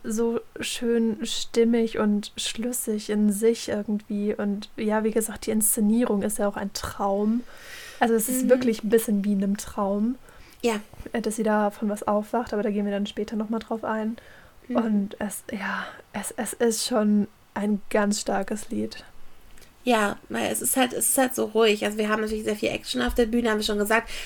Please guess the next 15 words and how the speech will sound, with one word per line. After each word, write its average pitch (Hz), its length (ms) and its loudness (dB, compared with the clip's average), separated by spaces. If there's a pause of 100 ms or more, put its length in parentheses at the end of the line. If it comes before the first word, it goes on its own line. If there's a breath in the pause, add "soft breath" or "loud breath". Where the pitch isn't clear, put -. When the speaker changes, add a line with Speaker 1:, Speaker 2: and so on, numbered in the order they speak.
(120 loud breath)
Speaker 2:
Irgendwie 226 300 6
stimmen 226 300 6
hinter 220 300 2
alle 202 160 4
mit 196 160 0
ein. 220 300 4
Das, 214 220 -6
das 214 160 0
gibt's 247 200 0
bei 214 100 4
dem 233 180 4
Lied 226 140 -2
tatsächlich 208 400 -4
nicht. 208 240 -2 (420 loud breath)
Ähm, 208 400 6